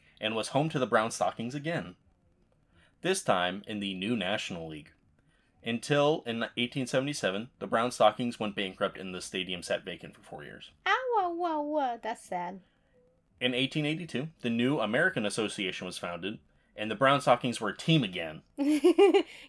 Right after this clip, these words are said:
Speaker 2: Guys, we're back in biz.
Speaker 1: They were renamed the Browns soon after. The eighteen eighty-five through eighteen eighty-eight season saw the Browns as the number one team in wins. Sportsman's Park was among the highest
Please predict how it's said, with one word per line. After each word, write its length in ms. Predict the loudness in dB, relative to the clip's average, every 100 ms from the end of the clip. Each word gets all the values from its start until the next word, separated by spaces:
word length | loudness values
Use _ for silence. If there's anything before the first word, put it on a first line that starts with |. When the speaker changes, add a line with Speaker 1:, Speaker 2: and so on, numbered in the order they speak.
| 4
Speaker 2:
Guys, 380 | 6 8 6
we're 120 | 4 6
back 240 | 8 8
in 180 | 6 8
biz. 680 | 8 8 6 2 0 -10 -16 -20 _
Speaker 1:
They 100 | 0
were 80 | 2
renamed 340 | 4 4 2
the 60 | 2
Browns 360 | 4 4 2
soon 220 | -2 -2 -2
after. 360 | -4 -8 -14 -18 _ _ _ _ _ -20 -20 -20 -20 _ _ _
The 140 | -4 -2
eighteen 280 | -2 -2
eighty-five 520 | 0 -2 6 8 8 6
through 160 | -2
eighteen 340 | -2 -4 -4 -2
eighty-eight 380 | -2 -2 -4 -2
season 280 | -4 -4
saw 200 | 2 2
the 80 | 2
Browns 400 | 0 0 2 0
as 140 | -6 -8
the 120 | -4
number 300 | -4 -2 -2
one 240 | -2 -2
team 240 | -4 -6 -6
in 120 | -6
wins. 420 | -6 -10 -14 -16 _ _ _
Sportsman's 480 | -12 4 4 4 -2
Park 240 | 4 2 2
was 100 | -2
among 200 | -2 -2
the 60 |
highest 600 | -2 4 4 4 -4 -12